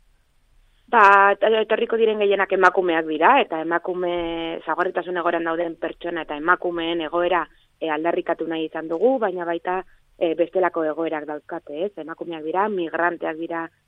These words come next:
e, gehienak, e, lan baten bila dabiltzate, ama bakarrak dira, eta hori arazo larriak ekartzen dizkie, baita drogomenpekotasuna arazoak izan dituzten pertsonak dira. Beraz, bueno, e,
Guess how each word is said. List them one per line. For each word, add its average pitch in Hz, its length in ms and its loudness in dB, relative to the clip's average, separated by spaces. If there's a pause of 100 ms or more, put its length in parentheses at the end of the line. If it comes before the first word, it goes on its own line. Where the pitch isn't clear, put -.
(160)
e, 160 180 -4
gehienak, 202 560 0 (320)
e, 160 220 -6 (160)
lan 180 180 6
baten 175 320 6
bila 170 300 4 (100)
dabiltzate, 190 640 2 (480)
ama 175 240 8
bakarrak 175 420 4
dira, 185 220 4 (100)
eta 151 240 -4
hori 165 320 -2
arazo 160 400 -4
larriak 160 400 -4
ekartzen 160 400 -10
dizkie, 202 460 -2 (340)
baita 175 320 4
drogomenpekotasuna 175 960 -2 (220)
arazoak 175 420 -4
izan 165 240 -12
dituzten 165 320 -12
pertsonak 160 400 -6
dira. 202 320 -4 (480)
Beraz, 180 300 6
bueno, 165 340 0
e, 160 320 -4